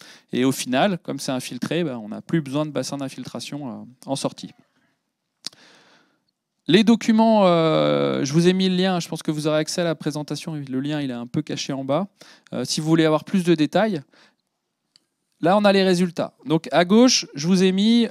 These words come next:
euh, les trois scénarios, réseau, réseau plus plus-value paysagère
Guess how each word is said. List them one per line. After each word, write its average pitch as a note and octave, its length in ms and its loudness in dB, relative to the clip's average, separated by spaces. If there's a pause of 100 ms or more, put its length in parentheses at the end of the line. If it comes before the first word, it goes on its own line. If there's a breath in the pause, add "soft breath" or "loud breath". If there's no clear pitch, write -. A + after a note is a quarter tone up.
(140)
euh, C#3+ 840 -2 (320 soft breath)
les C#3+ 100 2
trois A3+ 200 4
scénarios, G#3+ 720 0
réseau, F3 680 2
réseau F3+ 440 0
plus F3 180 -8
plus-value E3+ 440 0
paysagère D3+ 760 0